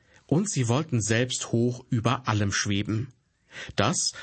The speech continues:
worum eigentlich Gott sich kümmern sollte, wollten sie in ihre eigene Hand nehmen. Deshalb heißt es in unserem Bibelvers:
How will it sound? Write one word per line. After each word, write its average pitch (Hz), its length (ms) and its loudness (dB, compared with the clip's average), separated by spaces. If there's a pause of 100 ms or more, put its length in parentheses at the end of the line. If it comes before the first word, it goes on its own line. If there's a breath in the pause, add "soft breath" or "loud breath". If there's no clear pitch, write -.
worum 104 460 0
eigentlich 120 520 0
Gott 196 220 0
sich - 220 -4
kümmern 120 320 0
sollte, 160 400 0 (280 loud breath)
wollten 165 380 2
sie 123 240 0
in 127 240 0
ihre 131 320 -2
eigene 117 420 2
Hand 104 300 0
nehmen. 104 460 0 (720 loud breath)
Deshalb 135 440 2
heißt 123 280 2
es 127 140 0
in 123 160 0
unserem 104 380 0
Bibelvers: 127 720 0